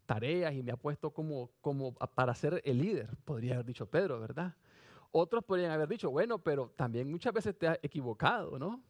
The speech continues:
¿Ah? Hace poco casi te hundiste, estabas pidi-, hace poco el Señor te dijo, 'Apártate de mí, Satanás', así que tampoco vos podés ser el más importante". Juan podía haber dicho, "Bueno, Juan, esto, yo,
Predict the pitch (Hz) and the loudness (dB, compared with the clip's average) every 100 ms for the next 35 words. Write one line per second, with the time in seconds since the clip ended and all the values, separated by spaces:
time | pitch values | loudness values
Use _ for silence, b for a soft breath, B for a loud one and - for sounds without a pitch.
0 | _ 160 180 247 B B B - - - | _ -2 -2 -2 B B B -2 0 0
1 | 180 175 190 170 143 143 131 127 214 214 | 0 -2 0 0 0 -4 -4 0 0 0
2 | 196 196 185 135 147 - 147 151 147 B | 0 -2 2 2 2 -2 -2 0 -2 B
3 | B - 131 - - 170 - 175 165 151 | B 2 4 4 0 -2 2 0 2 -2
4 | 175 180 165 226 254 320 _ 127 120 123 | 0 0 0 -2 -6 -10 _ -6 -4 -4
5 | - 180 - 180 135 123 165 254 - _ | -2 -4 0 -2 -2 -4 -2 -4 -10 _
6 | - _ - 127 - 107 180 160 - 113 | -20 _ -2 -2 -2 2 2 2 -4 -6
7 | 120 156 156 170 151 170 208 175 147 147 | 0 0 2 -2 0 0 0 -2 -2 0
8 | 143 156 135 123 127 120 120 - 180 208 | 0 0 0 -2 -6 -8 -10 2 2 2
9 | 170 - - B B B B B B B | -6 -16 -20 B B B B B B B
10 | - - 185 277 302 233 220 208 226 226 | -8 2 4 6 2 2 4 4 4 2
11 | 233 240 220 254 226 151 190 277 254 226 | 0 2 2 2 0 2 4 4 2 -2
12 | 185 202 190 156 | 0 -2 -2 -2